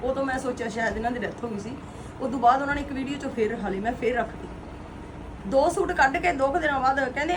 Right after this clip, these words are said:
"ਆਹ ਮੈਨੂੰ ਦੇ ਦਿਓ, ਇਹਦੀ ਮੈਂ ਪੇਮੈਂਟ ਪਾਉਣੀ ਆ, ਬਾਕੀ ਦੇ ਨਹੀਂ ਮੈਂ ਲੈਣੀ।" ਤੀਜੀ ਵਾਰ ਬਲੌਕ ਕਰਤੀ ਜੀ ਭੈਣ ਮੈਂ। ਹੁਣ ਭੈਣ ਨੂੰ ਮੈਂ ਬਲੌਕ ਕੀਤਾ ਹੋਇਆ, ਨਾਮ ਤਾਂ ਮੈਂ ਲੈਂਦੀ ਨਹੀਂ ਹੈਗੀ, ਉਹਨਾਂ ਨੂੰ ਪਤਾ ਹੀ ਹੋਊਗਾ ਖੁਦ ਵੀ ਮੇਰਾ ਉਸ ਤੋਂ ਬਾਅਦ ਮੈਸੇਜ ਕਿਉਂ ਨਹੀਂ ਜਾ ਰਿਹਾ।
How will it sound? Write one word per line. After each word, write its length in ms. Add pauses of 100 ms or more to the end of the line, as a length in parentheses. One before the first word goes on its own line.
"ਆਹ 200
ਮੈਨੂੰ 260
ਦੇ 140
ਦਿਓ, 180
ਇਹਦੀ 180
ਮੈਂ 160
ਪੇਮੈਂਟ 340
ਪਾਉਣੀ 320
ਆ, 60
ਬਾਕੀ 280
ਦੇ 80
ਨਹੀਂ 100
ਮੈਂ 80
ਲੈਣੀ।" 180 (680)
ਤੀਜੀ 280
ਵਾਰ 160
ਬਲੌਕ 300
ਕਰਤੀ 220
ਜੀ 140
ਭੈਣ 200
ਮੈਂ। 100 (840)
ਹੁਣ 180
ਭੈਣ 240
ਨੂੰ 100
ਮੈਂ 80
ਬਲੌਕ 320
ਕੀਤਾ 200
ਹੋਇਆ, 240
ਨਾਮ 260
ਤਾਂ 120
ਮੈਂ 80
ਲੈਂਦੀ 240
ਨਹੀਂ 100
ਹੈਗੀ, 160
ਉਹਨਾਂ 140
ਨੂੰ 80
ਪਤਾ 180
ਹੀ 60
ਹੋਊਗਾ 240
ਖੁਦ 180
ਵੀ 120
ਮੇਰਾ 220
ਉਸ 140
ਤੋਂ 80
ਬਾਅਦ 160
ਮੈਸੇਜ 340
ਕਿਉਂ 160
ਨਹੀਂ 120
ਜਾ 160
ਰਿਹਾ। 120